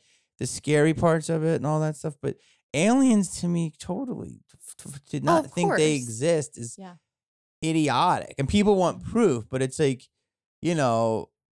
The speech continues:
Speaker 1: like, I tell people, it's like, "I know, you want proof." Well, you have to be able to see something that maybe your senses cannot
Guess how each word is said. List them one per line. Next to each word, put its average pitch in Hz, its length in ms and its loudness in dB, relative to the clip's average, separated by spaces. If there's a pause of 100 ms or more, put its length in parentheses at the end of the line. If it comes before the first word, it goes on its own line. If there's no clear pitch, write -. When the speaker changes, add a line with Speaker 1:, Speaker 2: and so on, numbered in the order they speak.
(120)
Speaker 1:
like, 143 260 -2
I 180 180 0
tell 185 340 0
people, 131 340 -4
it's 123 140 -6
like, 131 180 -4
"I 151 140 0
know, 123 240 0
you 143 320 -4
want 165 440 0 (1300)
proof." 139 680 -2
Well, 143 320 2
you 160 160 -2
have 156 260 -4
to 143 80 -16
be 151 220 -4
able 143 180 -4
to 135 80 -4
see 175 280 -8
something 139 400 -6
that 117 140 -4
maybe 127 240 -2
your 120 120 -6
senses 123 540 -10
cannot 107 440 -12